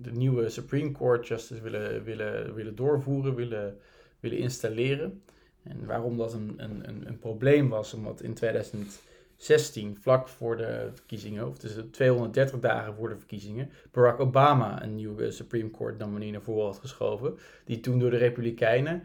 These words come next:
is geblokkeerd, die nominatie daarvan, omdat ze zeiden, "Nou, het is zo dicht bij de verkiezingen, we laten het volk hierover kiezen." En dat was tweehonderddertig dagen van tevoren. En nu dezelfde situatie zich voordoet, eh, dertig dagen voor de verkiezingen, eh, hebben de Republikeinen daar opeens, eh,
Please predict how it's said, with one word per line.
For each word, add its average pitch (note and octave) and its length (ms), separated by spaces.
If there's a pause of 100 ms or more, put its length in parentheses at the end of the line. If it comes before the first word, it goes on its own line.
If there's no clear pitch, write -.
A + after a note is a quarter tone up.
(160)
is - 160
geblokkeerd, B2 640
die D#3 80
nominatie D3 600
daarvan, C#3 480 (180)
omdat B2 280
ze A#2 80
zeiden, A2+ 320
"Nou, G2 200
het - 100
is - 140
zo A#2 140
dicht C#3 140
bij C#3 120
de C3+ 120
verkiezingen, B2+ 600 (260)
we A2+ 80
laten A#2+ 260
het A#2 120
volk D3 320
hierover G#2+ 320
kiezen." G2+ 280
En - 340
dat A#2 100
was A#2 120
tweehonderddertig C3 640
dagen C3 280
van C3 120
tevoren. B2+ 640 (160)
En A#2+ 160
nu B2 100
dezelfde B2 380
situatie B2+ 640
zich - 160
voordoet, A2+ 480 (380)
eh, G2+ 360 (640)
dertig C#3 300
dagen D#3 340
voor D3 100
de C#3 80
verkiezingen, C3 560
eh, - 60
hebben A#2+ 440
de B2+ 60
Republikeinen A#2 640
daar G#2+ 220
opeens, A2 460
eh, G#2 100